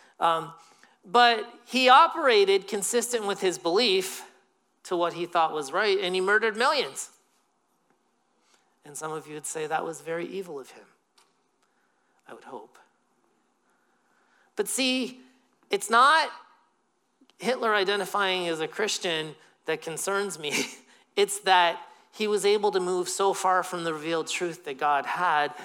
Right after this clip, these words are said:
In the name of God, he went and did so many things that go against what God tells us to do. There's this,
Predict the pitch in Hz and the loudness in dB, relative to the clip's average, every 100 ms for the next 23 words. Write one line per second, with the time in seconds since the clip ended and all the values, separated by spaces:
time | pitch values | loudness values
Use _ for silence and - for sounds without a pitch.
0 | - - 208 190 185 226 226 165 165 165 | -8 -4 -2 0 0 0 -2 2 2 2
1 | 165 175 165 165 151 160 156 - 180 170 | 0 -2 -2 -4 -6 -6 -6 -4 -4 -4
2 | 156 135 - 185 165 143 135 - - - | -6 -8 -6 -6 -4 -6 -10 -16 -16 -8
3 | 165 170 151 160 156 - 151 147 143 143 | -2 0 0 -2 -4 -8 -6 -4 -4 -6
4 | 135 131 123 - - 131 104 _ _ _ | -14 -14 -16 -16 -12 -14 -14 _ _ _
5 | _ _ _ _ _ _ _ _ _ _ | _ _ _ _ _ _ _ _ _ _
6 | _ _ _ _ _ _ _ _ _ _ | _ _ _ _ _ _ _ _ _ _
7 | _ _ _ _ _ _ _ _ - 196 | _ _ _ _ _ _ _ _ -2 0
8 | 180 180 - | 0 -4 -4